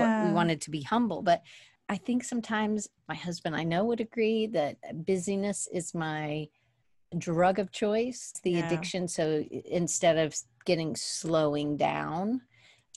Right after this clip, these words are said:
Speaker 2: then, and to think
Speaker 1: Mm.
Speaker 2: about what I could really do to make a change,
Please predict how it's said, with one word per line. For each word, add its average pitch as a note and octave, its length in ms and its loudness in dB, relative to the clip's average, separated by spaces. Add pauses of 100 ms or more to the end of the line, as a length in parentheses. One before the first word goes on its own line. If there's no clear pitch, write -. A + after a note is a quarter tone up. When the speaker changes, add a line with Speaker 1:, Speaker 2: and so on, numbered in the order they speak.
(140)
Speaker 2:
then, E3 540 0
and E3 200 0
to F3+ 120 0
think F#3 360 0
Speaker 1:
Mm. G3 80 2
Speaker 2:
about E3 240 4
what E3 140 4
I D#3 100 4
could D3+ 180 -6
really D#3+ 260 0
do D#3 300 0
to F3 80 0
make F3+ 260 0
a G#3 60 -2
change, G#3 500 -2